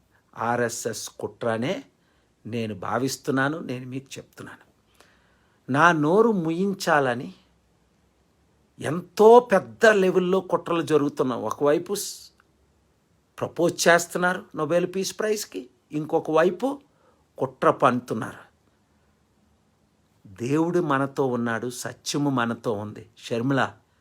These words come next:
నా సహోదరి, మీ నాన్నగారితో, అమ్మతో నువ్వు చారిటీ సిటీకి వచ్చావు కదా, బొత్స సత్యనారాయణ, అందరూ, కేవీపీ రామచంద్ర ఉంటే నేను బ్లెస్సింగ్ ఇవ్వలేదు? ఆరు గంటలు మీరు కూర్చోలేదా? ఆ తర్వాత నా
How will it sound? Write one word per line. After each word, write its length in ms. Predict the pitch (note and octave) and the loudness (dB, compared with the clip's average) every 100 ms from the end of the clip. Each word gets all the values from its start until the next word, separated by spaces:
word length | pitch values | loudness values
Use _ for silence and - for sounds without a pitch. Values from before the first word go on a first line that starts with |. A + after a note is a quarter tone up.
| _ _ _ _ - | _ _ _ _ -8
నా 80 | A2 - | -8 -6
సహోదరి, 540 | A2 C3 B2 A2+ F#2+ - _ _ _ _ _ _ _ _ _ _ A2 | -6 -4 -4 -6 -8 -16 _ _ _ _ _ _ _ _ _ _ -12
మీ 80 | G#2+ | -8
నాన్నగారితో, 600 | G2 A2+ B2 B2 A2+ - A#2 G2+ | -6 -4 -2 -2 -2 -2 -2 -2
అమ్మతో 320 | G#2+ A2+ A#2 G#2+ | -6 -4 -4 -4
నువ్వు 140 | G2 G2 - | -8 -14 -12
చారిటీ 340 | - G#2 G#2 A#2 | -10 -10 -10 -10
సిటీకి 300 | B2 G2+ A#2 | -10 -10 -10
వచ్చావు 260 | G#2 - G#2+ A2 | -10 -8 -6 -8
కదా, 180 | G2 G#2 _ _ _ _ _ _ _ _ _ - | -10 -14 _ _ _ _ _ _ _ _ _ -14
బొత్స 200 | - - A#2 G2 | -14 -8 -8 -8
సత్యనారాయణ, 540 | A2 - A2 G2+ F#2+ F#2+ | -10 -10 -10 -8 -8 -10
అందరూ, 240 | G#2+ - G2 - _ _ _ - | -10 -8 -8 -12 _ _ _ -8
కేవీపీ 380 | B2+ A#2 A#2 A#2 G#2 | -4 -4 -4 -6 -6
రామచంద్ర 420 | G2+ G#2+ A2 G#2 G2+ | -6 -6 -6 -6 -8
ఉంటే 160 | G2 A#2+ | -12 -12
నేను 160 | A#2 A2 | -10 -6
బ్లెస్సింగ్ 360 | G#2+ G2+ C3 A#2+ | -6 -6 -6 -6
ఇవ్వలేదు? 300 | A2 A2+ A#2 G#2+ | -4 -4 -4 -4
ఆరు 140 | B2 B2 | -6 -6
గంటలు 260 | A2+ G#2+ C#3+ C3 | -6 -6 -4 -4
మీరు 120 | A#2+ - | -4 -8
కూర్చోలేదా? 500 | B2 - B2 B2 - _ _ _ _ _ _ _ _ _ _ _ _ _ _ | -8 -4 -4 -6 -12 _ _ _ _ _ _ _ _ _ _ _ _ _ _
ఆ 100 | A#2 C#3+ | -2 -2
తర్వాత 340 | D3 C#3+ D3 D#3 C#3+ | 0 0 0 -2 -2
నా 80 | B2+ | -2